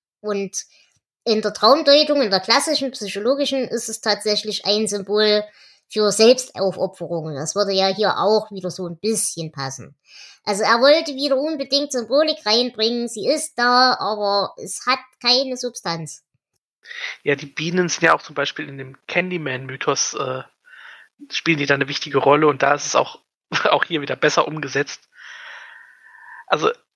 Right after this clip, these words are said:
Speaker 2: auch hier, er hat sich gute Ideen genommen oder sie haben sich gute Ideen genommen. Man weiß ja halt nicht, ähm, auf wen man schieben kann. Äh, King hat, glaub ich, mal im Interview gesagt, sie werden nicht erkennen können, wer welchen Teil geschrieben hat.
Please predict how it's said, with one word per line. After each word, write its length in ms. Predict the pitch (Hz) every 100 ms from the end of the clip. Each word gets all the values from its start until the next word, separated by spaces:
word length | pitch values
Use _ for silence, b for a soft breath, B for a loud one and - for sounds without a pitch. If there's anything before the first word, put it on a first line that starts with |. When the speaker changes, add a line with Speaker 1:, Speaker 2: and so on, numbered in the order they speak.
| _ _ _ _ _ _ _ _
Speaker 2:
auch 140 | 180
hier, 220 | - 175 156
er 100 | 170
hat 160 | -
sich 300 | - - - _
gute 240 | 233 -
Ideen 420 | 285 - 185 196
genommen 460 | 180 160 165 175 180 -
oder 240 | 135 127 - _ _ _ _ _ _ B B _ _
sie 320 | - - 208 151
haben 220 | 143 147
sich 180 | 151 -
gute 240 | 180 180
Ideen 380 | 156 135 151 170
genommen. 640 | 147 135 160 185 - 143
Man 240 | 156 151 139
weiß 200 | 156 -
ja 80 | 160
halt 200 | 151 165
nicht, 420 | 160 - - -
ähm, 400 | 143 139 143 139 _ _ _ - _
auf 200 | 147 -
wen 120 | 160
man 140 | 151 139
schieben 320 | - 196 165
kann. 360 | - 131 180 _ _ _ B B B B B B B B _ b b b -
Äh, 160 | 165
King 240 | - 175 170
hat, 140 | 170
glaub 100 | 165
ich, 120 | 165 -
mal 140 | 156
im 140 | 151 -
Interview 420 | 160 175 156 160
gesagt, 420 | 165 - 160 -
sie 140 | 151
werden 200 | 143 156
nicht 180 | 170 -
erkennen 400 | 160 - 160 170
können, 380 | - 170 165 147
wer 180 | 151 156
welchen 260 | 160 -
Teil 220 | - 160 156
geschrieben 500 | 147 - 175 160 147
hat. 220 | 170